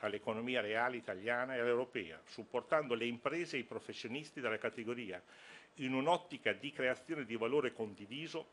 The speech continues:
e di sostegno allo sviluppo economico dell'impresa e del Paese. Alcuni dati di sintesi relativi all'ente sono il numero degli iscritti nel duemilaventitré sono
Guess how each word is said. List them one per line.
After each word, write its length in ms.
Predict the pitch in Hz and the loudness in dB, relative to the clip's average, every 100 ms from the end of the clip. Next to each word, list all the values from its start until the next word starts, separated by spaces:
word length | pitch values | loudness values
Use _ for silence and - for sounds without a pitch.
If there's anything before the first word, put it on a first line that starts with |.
| - | -2
e 160 | 131 | -2
di 100 | 123 | -2
sostegno 540 | - 147 - 147 160 147 | -4 -4 2 2 4 -2
allo 80 | |
sviluppo 440 | 123 135 127 143 131 | -2 -8 -10 -6 -4
economico 600 | - 120 131 151 151 123 | -2 0 2 0 -2 -2
dell'impresa 720 | 113 131 131 117 127 123 123 - | -2 -2 -4 0 0 0 -4 -2
e 160 | 123 | -4
del 180 | 117 117 | 0 -2
Paese. 640 | 117 127 123 107 98 104 - - - - - - - - - - - - - - - | 0 4 4 4 0 -4 -4 -12 -20 -20 -20 -20 -20 -20 -20 -20 -20 -20 -20 -20 -14
Alcuni 460 | - 120 - 233 214 | -4 -4 -2 -2 2
dati 360 | 160 165 170 135 | 8 8 8 -4
di 100 | 135 | -2
sintesi 720 | - 170 156 120 113 113 110 | 0 2 2 2 2 2 0
relativi 560 | 113 117 120 - 147 117 | 2 2 2 -2 0 2
all'ente 720 | 120 139 165 160 - 185 - | 4 2 2 -4 -2 -2 -2
sono 380 | - - 131 123 | -8 -2 2 2
il 80 | 131 | 0
numero 320 | 156 165 139 | 0 2 2
degli 200 | 123 123 | 2 0
iscritti 640 | 120 - 151 147 147 - | -2 -2 2 2 2 -6
nel 200 | 104 110 | -2 -2
duemilaventitré 1080 | 107 117 135 143 123 110 117 - 117 127 120 | -2 -2 -2 0 0 0 -6 -6 0 4 4
sono 340 | - 123 107 | 4 0 0